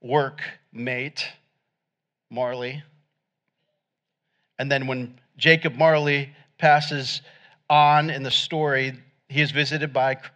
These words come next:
the ghost of Christmas past, the Chris-, the ghost of Christmas present, and the ghost of things yet to be.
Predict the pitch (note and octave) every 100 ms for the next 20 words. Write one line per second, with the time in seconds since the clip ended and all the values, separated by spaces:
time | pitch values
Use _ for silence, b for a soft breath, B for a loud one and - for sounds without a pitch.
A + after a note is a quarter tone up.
0 | _ _ E3+ D3+ C3 - D3+ - C#3 C#3
1 | B2 - B2+ A#2+ A#2 - A#2+ - B2 -
2 | _ _ - B2+ C#3 C#3 A#2+ - A#2+ A#2
3 | - - A2+ A2 - _ A#2 A2+ G#2 A#2
4 | - A#2+ A#2 - - G#2 G#2 _ _ _
5 | _ _ _ _ C3+ A#2+ G#2+ A2+ A#2 -
6 | - A2 - -